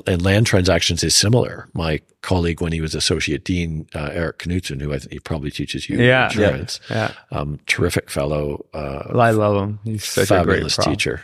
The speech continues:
Speaker 1: Yeah.
Speaker 2: Yeah.
Speaker 1: Um, he's a f-, I mean, I've never had him for a class, obviously, but
Speaker 2: <laughs>
Speaker 1: I can't imagine he's anything less than an absolutely stellar teacher because he's such a, a, a terrific human being,
Speaker 2: Yeah.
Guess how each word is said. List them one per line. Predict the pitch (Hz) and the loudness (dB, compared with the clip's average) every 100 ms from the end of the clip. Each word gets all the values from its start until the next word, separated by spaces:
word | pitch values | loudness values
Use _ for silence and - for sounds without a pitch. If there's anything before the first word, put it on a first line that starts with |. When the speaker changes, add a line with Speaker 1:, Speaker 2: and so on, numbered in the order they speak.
| - | -8
Speaker 1:
Yeah. | 90 | -4
Speaker 2:
Yeah. | - - _ - - - - - 85 | -4 -6 _ -20 -18 -20 -20 -6 -4
Speaker 1:
Um, | |
he's | 85 92 | 0 2
a | |
f-, | 92 - _ - - - - _ _ _ - - _ - | 0 -4 _ -20 -18 -18 -20 _ _ _ -20 -20 _ -6
I | 98 | 0
mean, | 95 - | 2 2
I've | 90 90 | 0 2
never | 90 76 | 0 0
had | - 80 | 0 0
him | 78 | 0
for | - | -4
a | 71 | -4
class, | - 95 92 - | 2 2 2 0
obviously, | 67 69 67 78 73 | 0 0 0 2 0
but | 73 69 - | 2 2 2
Speaker 2:
<laughs> | 147 | 2
Speaker 1:
I | - 123 | 0 0
can't | - 107 104 | 2 4 4
imagine | 90 82 82 80 | 4 2 2 0
he's | 76 76 | 0 0
anything | 71 78 76 76 | 0 0 -2 -2
less | 69 71 - | -2 -2 -2
than | 76 | -4
an | 71 69 | -4 -4
absolutely | 73 - 71 65 | -4 -4 -4 -4
stellar | 65 - 69 69 | -4 -2 -2 -2
teacher | - 71 - 64 | -4 -4 -4 -6
because | 69 69 76 | -6 -10 -6
he's | 67 - | -4 -2
such | - - | -2 -2
a, | 71 71 - 104 110 80 - - - | -4 -6 -10 -10 -10 -10 -12 -14 -10
a, | - - - - - - | -8 -10 -12 -16 -16 -10
a | 73 | -8
terrific | - 78 71 73 | -2 -2 0 0
human | 71 67 | 0 0
being, | 64 73 71 - | 2 2 0 0
Speaker 2:
Yeah. | 117 113 | 2 2